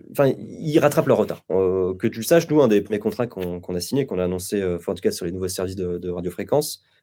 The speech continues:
qu'on a annoncé récemment, euh, c'est avec une société sud-coréenne.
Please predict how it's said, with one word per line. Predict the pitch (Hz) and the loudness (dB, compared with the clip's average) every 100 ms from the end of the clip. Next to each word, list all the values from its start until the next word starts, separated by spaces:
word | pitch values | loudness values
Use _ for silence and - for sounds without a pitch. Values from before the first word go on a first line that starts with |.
| _ | _
qu'on | - 98 | -2 2
a | 98 95 | 4 4
annoncé | - 107 107 - | 4 2 2 0
récemment, | 101 92 104 131 156 - - | -2 0 2 4 2 -2 -8
euh, | 87 | -4
c'est | - | 0
avec | 101 110 | 0 0
une | 104 | -6
société | 98 - - | -12 -10 -6
sud-coréenne. | - 104 98 90 | -8 -6 -6 -4